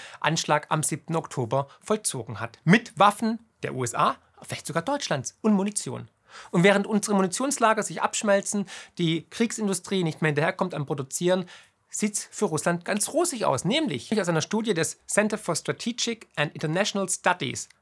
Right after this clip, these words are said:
heißt es, O-Ton, „Die ständigen Angriffe Russlands im Jahr zweitausenddreiundzwanzig haben eins definitiv klar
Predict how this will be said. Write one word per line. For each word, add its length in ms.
heißt 260
es, 220
O-Ton, 480
„Die 100
ständigen 600
Angriffe 920
Russlands 480
im 120
Jahr 180
zweitausenddreiundzwanzig 1300
haben 220
eins 340
definitiv 540
klar 380